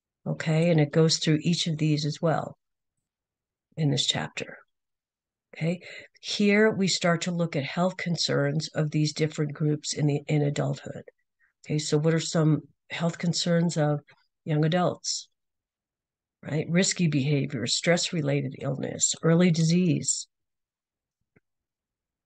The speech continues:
and then cognitive development. What's important to know with regards to cognitive development with this group? And then psychosocial development.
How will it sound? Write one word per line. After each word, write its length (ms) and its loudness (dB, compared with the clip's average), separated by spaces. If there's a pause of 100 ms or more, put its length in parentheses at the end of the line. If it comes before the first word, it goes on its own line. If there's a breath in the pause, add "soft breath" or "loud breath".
(380)
and 200 2
then 280 4
cognitive 580 2
development. 680 -6 (920)
What's 220 0
important 380 4
to 80 6
know 240 8
with 200 2
regards 480 4
to 140 -2
cognitive 580 2
development 600 -4 (1000)
with 220 0
this 200 2
group? 400 -2 (2000)
And 120 6
then 120 8
psychosocial 760 2
development. 720 -8